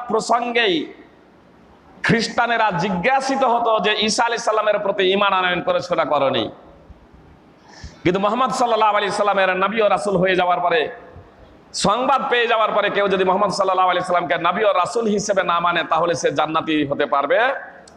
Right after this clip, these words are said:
না। পৃথিবীতে কোনো একজন নবীকে কেউ যদি অস্বীকার করে, তাহলে সে ঈমানদার মুসলিম হতে পারে না।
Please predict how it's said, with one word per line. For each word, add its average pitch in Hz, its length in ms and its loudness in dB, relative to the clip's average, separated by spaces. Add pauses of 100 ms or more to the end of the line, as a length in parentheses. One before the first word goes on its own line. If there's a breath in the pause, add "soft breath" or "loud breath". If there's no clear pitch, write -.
(140)
না। 110 240 -2 (2500)
পৃথিবীতে 269 580 2
কোনো 262 240 0
একজন 247 360 0
নবীকে 240 360 0
কেউ 220 220 0
যদি 220 220 0
অস্বীকার 208 460 -2
করে, 190 200 0
তাহলে 190 260 0
সে 196 120 -4
ঈমানদার 185 500 0
মুসলিম 185 420 -2
হতে 175 140 0
পারে 143 220 0
না। 113 160 -4